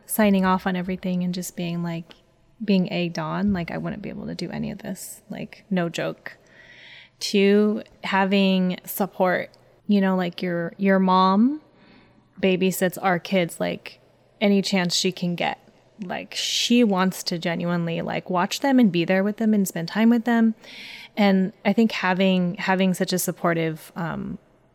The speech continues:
mother-in-law is, is huge, because then it's like, that can afford us the luxury of,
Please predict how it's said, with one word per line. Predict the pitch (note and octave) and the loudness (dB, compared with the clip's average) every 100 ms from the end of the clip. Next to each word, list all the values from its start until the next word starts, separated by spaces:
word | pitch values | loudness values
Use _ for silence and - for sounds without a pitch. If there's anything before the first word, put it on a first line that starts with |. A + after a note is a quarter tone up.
| _ _ | _ _
mother-in-law | F3+ D#3 F3 A3+ B3 C4+ D4+ D#4 - | -2 0 2 4 4 2 0 0 -2
is, | F#3 D#3+ | -2 -2
is | - E3 | -4 -6
huge, | - F3+ D#3 D3+ - - - - - - | -2 -4 -4 -6 -8 -10 -20 -20 -16 -4
because | G3 F3+ | -2 2
then | F#3+ F#3+ | 4 4
it's | F3 - | 2 2
like, | F3 E3 - _ _ _ G3+ | 2 2 -6 _ _ _ 0
that | G#3 G3+ - | 2 2 -2
can | - F#3+ | 0 0
afford | E3 - F3 E3 | 2 2 2 2
us | E3 E3 - - - _ _ _ - _ _ _ | 0 -2 -2 -4 -6 _ _ _ -20 _ _ _
the | F#3+ | 0
luxury | F3 F3 F3 F3+ F3 E3+ D#3+ - | 2 2 2 2 2 2 0 -2
of, | F3+ D#3 - F3 - | -4 -4 -6 -10 -18